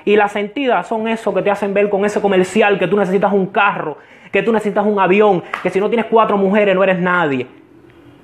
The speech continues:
No sean idiotas, no sean estúpidas. ¿Por qué me fui a Brasil? Primeramente por la necesidad que tiene Brasil. Me fui a Brasil por la necesidad que tiene Brasil de médicos,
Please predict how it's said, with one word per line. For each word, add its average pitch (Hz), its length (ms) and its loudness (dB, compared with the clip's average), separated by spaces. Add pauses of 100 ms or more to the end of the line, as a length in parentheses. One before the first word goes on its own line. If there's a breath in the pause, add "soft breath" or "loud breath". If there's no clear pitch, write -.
(280)
No 180 140 2
sean 233 240 0
idiotas, 196 460 4
no 165 80 -2
sean 208 160 0
estúpidas. 185 580 -2 (1120)
¿Por 160 160 2
qué 202 80 4
me 233 100 2
fui 240 100 2
a 233 40 4
Brasil? 233 360 0
Primeramente 165 480 -4
por 196 120 0
la 175 40 -2
necesidad 170 440 -2
que 208 100 0
tiene 202 200 2
Brasil. 165 540 -2 (720 soft breath)
Me 156 200 0
fui 214 100 0
a 220 60 4
Brasil 226 340 0
por 214 100 -2
la 180 60 0
necesidad 165 400 -4
que 208 80 -4
tiene 196 180 0
Brasil 156 460 -4 (280 loud breath)
de 165 180 2
médicos, 170 500 0